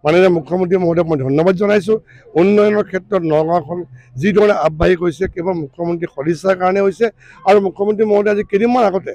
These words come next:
নগাঁৱলৈ আহি কেইবাটাও আমাৰ ডাঙৰ ডাঙৰ প্ৰকল্প তেওঁ শুভ উদ্বোধন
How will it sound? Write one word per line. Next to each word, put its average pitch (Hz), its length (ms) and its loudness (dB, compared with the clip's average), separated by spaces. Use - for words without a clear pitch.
নগাঁৱলৈ 196 480 4
আহি 165 260 2
কেইবাটাও 185 360 2
আমাৰ 190 140 0
ডাঙৰ 175 300 0
ডাঙৰ 185 200 2
প্ৰকল্প 185 320 -2
তেওঁ 170 180 0
শুভ 151 140 -6
উদ্বোধন 180 360 0